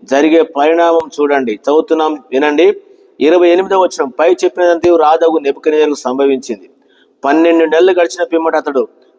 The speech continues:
తన రాజ-, రా-, తన రాజధానియగు బబులోను నగరమునందు సంచరించు తన", ఇక్కడి నుంచి గమనించండి, "తన రాజధానియగు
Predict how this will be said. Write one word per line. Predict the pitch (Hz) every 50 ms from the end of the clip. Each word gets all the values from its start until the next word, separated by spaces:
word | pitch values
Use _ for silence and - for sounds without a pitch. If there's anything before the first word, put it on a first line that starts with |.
| _ -
తన | 139 143 151
రాజ-, | - - 139 139 156 170 175 175 175 170 - _ - 110 110
రా-, | 123 131 135 131 127 117 - _ -
తన | 135 147 147 143 131 120 117 - _ _ _ _ _ _ _ _ _ _ _ _ _ _ _ _ -
రాజధానియగు | - 127 139 156 170 175 165 185 185 185 190 190 190 190 185 202 214 208 - - 139
బబులోను | 143 151 170 180 185 190 190 190 190 185
నగరమునందు | 175 156 143 151 160 165 165 160 160 160 156
సంచరించు | 143 - - 110 113 - 143 147 147 139 - - 175 180 - - -
తన", | - 143 156 165 170 175 175 170 151 139
ఇక్కడి | 135 - - 156 156
నుంచి | - 139 139 143
గమనించండి, | 151 156 160 160 - - 139 127 117 - - - _ _ _ _ _ _ _ _ _
"తన | - 139 156 175 180 175
రాజధానియగు | 160 143 139 139 147 165 175 170 160 170 170 170 170 170 170 170 165 165 170